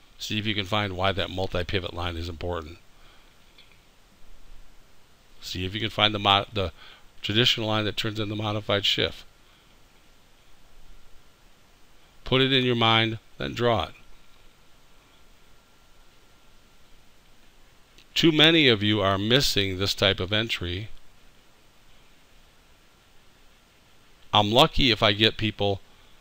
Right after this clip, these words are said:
entering early in this area, but the problem here is these are stops getting run, which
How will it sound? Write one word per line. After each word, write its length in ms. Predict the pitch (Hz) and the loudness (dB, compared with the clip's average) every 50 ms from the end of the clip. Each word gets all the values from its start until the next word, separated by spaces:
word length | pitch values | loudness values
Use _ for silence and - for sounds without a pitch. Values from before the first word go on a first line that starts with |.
| - - - - | -20 -20 -10 -4
entering 420 | - 101 107 107 - 110 98 98 | 0 0 0 0 0 -2 -2 -2
early 400 | - 92 117 127 135 120 110 101 | -2 -2 -2 0 0 0 0 -2
in 100 | 95 98 | -2 -2
this 240 | 110 131 - - - | -2 -2 -2 -2 -2
area, 340 | 95 92 95 92 92 92 90 | -2 -2 -2 -2 -2 -4 -4
but 220 | - - - - - | -4 -6 -8 -8 -10
the 80 | - | -10
problem 480 | - - - 135 131 123 123 120 104 107 | -4 0 4 6 6 6 6 4 2 -2
here 280 | 117 131 139 127 107 95 | -2 0 0 0 0 0
is 240 | 90 92 90 - - - - - - - - - - - | -2 -4 -4 -8 -10 -14 -18 -20 -20 -20 -20 -18 -4 0
these 240 | 113 117 120 117 | 2 2 2 2
are 80 | 117 95 | 0 0
stops 580 | - - - - 110 104 101 101 - - - - - - - - | 0 0 2 4 4 6 4 4 0 -4 -10 -10 -12 -14 -8 -2
getting 520 | - 107 101 98 98 92 95 95 95 92 - | 0 0 0 -2 -4 -8 -10 -12 -12 -12 -8
run, 360 | 98 95 92 82 78 76 71 - - - - - - - - - - _ - _ - - - _ - - - - - - - - - - - | -6 -6 -6 -6 -8 -10 -14 -16 -18 -18 -20 -20 -20 -20 -20 -20 -20 _ -20 _ -20 -20 -20 _ -20 -20 -20 -20 -20 -20 -20 -20 -20 -12 -6
which 260 | - 107 101 - - | -4 -2 -2 -2 -4